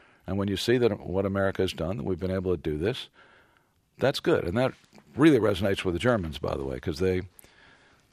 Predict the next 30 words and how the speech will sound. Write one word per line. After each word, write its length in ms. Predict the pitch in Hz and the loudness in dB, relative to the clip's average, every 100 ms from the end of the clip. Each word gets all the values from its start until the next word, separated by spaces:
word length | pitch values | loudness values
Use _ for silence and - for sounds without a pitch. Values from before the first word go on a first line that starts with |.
| _ - | _ -14
it's 220 | 76 - | -8 -2
interesting. 440 | 123 90 - 65 | -2 -2 -4 -6
Today, 340 | 67 80 113 113 | -4 2 2 4
they, 220 | 98 92 - - _ _ - | 0 -2 -8 -20 _ _ -8
you 100 | 107 | -6
know, 140 | 85 | -4
only 240 | 92 120 117 | -2 0 0
it's 140 | 104 | -2
the 80 | 107 | -2
old 240 | - 147 139 | 4 4 6
folks 300 | 117 104 - | 4 4 2
still 200 | 123 107 | 0 2
tie 220 | 120 113 | 4 4
their 120 | 101 | 4
shoes 320 | 95 120 107 | 2 2 2
with 100 | 92 | 2
little 160 | 98 95 | 2 2
Nazis, 460 | 104 127 110 85 78 | 0 0 0 -4 -4
you 80 | 92 | -2
know, 140 | 104 | -2
but 180 | 104 80 - - _ | 0 -2 -6 -20 _
most 340 | - 131 160 151 | -2 0 0 0
of 80 | |
the 80 | 135 | 0
young 220 | 135 139 | 0 0
folks 280 | 120 123 110 | 2 2 2
in 80 | 92 | -2
Germany 480 | 113 143 101 - 92 - _ _ _ - | 0 0 -2 -6 -14 -18 _ _ _ -14
are 100 | - | -10
very 560 | 82 73 127 147 113 78 | -8 0 4 6 4 0